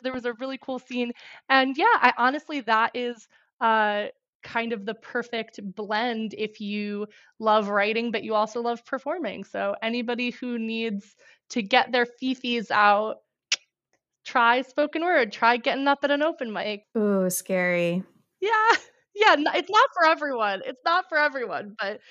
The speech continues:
Speaker 1: but for, but for
Speaker 2: No.
Speaker 1: some people, you know, and I would love to see some marketing related spoken word. I think, I think that could be fun. <laughs>
Speaker 2: You? <laughs>
Speaker 1: Yeah,
Speaker 2: It
Speaker 1: I'll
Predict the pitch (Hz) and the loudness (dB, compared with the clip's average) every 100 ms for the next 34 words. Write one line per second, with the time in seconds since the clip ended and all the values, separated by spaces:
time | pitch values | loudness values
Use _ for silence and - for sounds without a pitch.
0 | - _ - 240 220 202 190 190 208 240 | -20 _ -6 0 2 4 2 2 0 -2
1 | - 440 415 214 208 - 214 208 180 220 | -4 -8 -6 -8 -8 -8 -8 -6 -4 -2
2 | 262 214 233 269 294 269 262 294 285 262 | -2 -2 2 2 2 0 -2 -4 -10 -10
3 | 247 254 233 214 208 214 220 208 208 208 | -8 -6 -6 -4 -4 -4 -6 -6 -8 -10
4 | 202 196 196 196 190 - 202 214 202 185 | -8 -6 -6 -8 -12 -10 -10 -8 -8 -6
5 | - - - 202 220 208 - _ _ _ | -4 -4 -4 -4 -6 -8 -14 _ _ _
6 | - 220 233 214 208 - 202 208 208 202 | -2 -2 0 2 0 0 -8 -10 -8 -6
7 | 208 226 _ _ _ _ _ _ _ - | -6 -8 _ _ _ _ _ _ _ -6
8 | 220 381 294 311 320 - - - - - | -2 0 2 0 -2 -4 -4 -4 -12 -18
9 | - _ 294 359 302 - | -20 _ 6 10 10 8